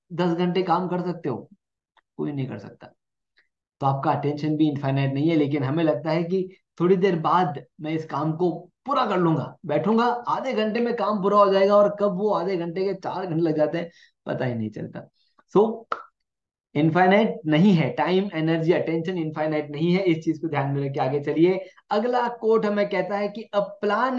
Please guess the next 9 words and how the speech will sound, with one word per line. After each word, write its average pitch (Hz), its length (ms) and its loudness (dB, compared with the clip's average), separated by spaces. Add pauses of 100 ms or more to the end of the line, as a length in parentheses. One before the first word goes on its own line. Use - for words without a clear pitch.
is 196 100 -2
what, 202 400 2 (720)
a 185 100 -4
schedule 214 560 0 (140)
is 208 160 -4
when। 151 520 -4 (1200)
It 160 100 -2 (260)
takes 233 400 2 (320)
both 233 280 4